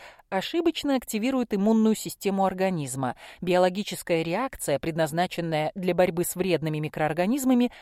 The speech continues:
проявляется в виде сыпи и зуда. Организм думает, что таким образом противостоит опасному веществу. Нельзя моментально стать аллергиком. Это процесс.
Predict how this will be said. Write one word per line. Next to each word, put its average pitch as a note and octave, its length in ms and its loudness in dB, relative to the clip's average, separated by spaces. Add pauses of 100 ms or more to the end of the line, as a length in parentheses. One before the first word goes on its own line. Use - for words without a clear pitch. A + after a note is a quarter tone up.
(120)
проявляется G#3+ 640 0
в G3+ 40 -2
виде A3+ 280 -2
сыпи C4 420 -2
и B3 40 0
зуда. A3 460 -2 (360)
Организм F3+ 520 2
думает, G3 300 2
что - 160 -6
таким F#3+ 260 -2
образом G#3+ 360 2
противостоит F#3 640 0
опасному C#4+ 440 0
веществу. G3+ 720 -4 (240)
Нельзя A3 540 4
моментально D#3 720 2
стать - 400 -2
аллергиком. D#3+ 760 -2 (260)
Это - 240 4
процесс. - 720 -2